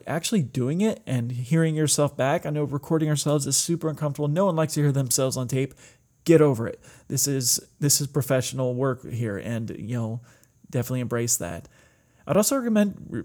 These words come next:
really just filming yourself. You know, put yourself in front of a camera. You can be your iPhone camera.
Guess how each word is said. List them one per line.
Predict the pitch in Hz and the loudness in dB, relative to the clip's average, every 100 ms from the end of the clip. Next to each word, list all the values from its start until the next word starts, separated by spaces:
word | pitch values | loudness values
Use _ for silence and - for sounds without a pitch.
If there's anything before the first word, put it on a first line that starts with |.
| - | -6
really | 139 185 214 | -2 0 2
just | 175 160 | 2 0
filming | - 135 160 208 | -2 -2 0 0
yourself. | 123 117 - 78 73 - - | 0 0 -2 -4 -8 -14 -12
You | |
know, | 123 | -12
put | - 160 | -6 -6
yourself | 185 160 170 170 | -2 -2 0 -2
in | 170 | -2
front | 160 | 0
of | 160 | 2
a | 170 | 0
camera. | - 156 135 107 | 0 -2 -2 -4
You | 117 | -4
can | 135 165 | -4 -2
be | 175 | 0
your | 175 175 | 0 2
iPhone | 151 165 165 160 | 0 0 0 -2
camera. | 151 175 151 98 | -2 -2 -2 -4